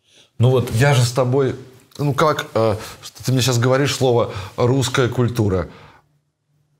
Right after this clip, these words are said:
Speaker 2: А чем мы с тобой-то отличаемся? Мы с тобой на разном языке, что ли, разговариваем?
Speaker 1: На одном, конечно.
Speaker 2: С Ирой Билык мы на разном языке разговариваем.
Speaker 1: Конечно. Но я к чему веду? После того, что Россия сделала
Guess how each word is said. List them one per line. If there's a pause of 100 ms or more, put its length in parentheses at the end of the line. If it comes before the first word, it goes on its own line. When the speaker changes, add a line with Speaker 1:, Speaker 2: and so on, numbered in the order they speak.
Speaker 2:
А
чем
мы
с
тобой-то
отличаемся? (560)
Мы
с
тобой
на
разном
языке,
что
ли,
разговариваем?
Speaker 1:
На
одном,
конечно.
Speaker 2:
С
Ирой
Билык
мы
на
разном
языке
разговариваем.
Speaker 1:
Конечно. (640)
Но (400)
я
к
чему
веду? (480)
После
того,
что
Россия
сделала